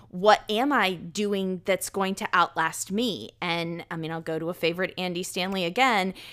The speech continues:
Here, his whole thing about, you know, the most important thing you do in your life not be some-, might not be something you do, but someone you raise. And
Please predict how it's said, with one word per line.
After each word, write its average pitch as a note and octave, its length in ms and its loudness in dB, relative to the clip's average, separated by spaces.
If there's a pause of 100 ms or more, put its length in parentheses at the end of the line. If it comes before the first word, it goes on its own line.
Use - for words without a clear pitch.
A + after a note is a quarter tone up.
Here, B3 420 2
his G3+ 240 -2
whole F#3+ 160 -4
thing G3+ 280 -2
about, E3+ 540 4
you G3+ 120 -2
know, F3+ 140 -2
the F3 100 -6
most F#3 440 -2
important G3 520 -4
thing F3+ 360 -6 (100)
you F#3 340 -6
do F#3 300 0
in F#3 100 -2
your F3 140 -2
life F#3+ 380 0
not E3+ 200 2
be F3+ 120 -6
some-, - 240 -6 (100)
might G3 220 0
not F#3+ 180 0
be G3 100 -6
something F3 400 -4
you D#3+ 120 -6
do, F#3 300 0
but E3 180 -4
someone D#3+ 400 -2
you D3+ 160 -6
raise. - 580 -10 (800)
And F#3 420 2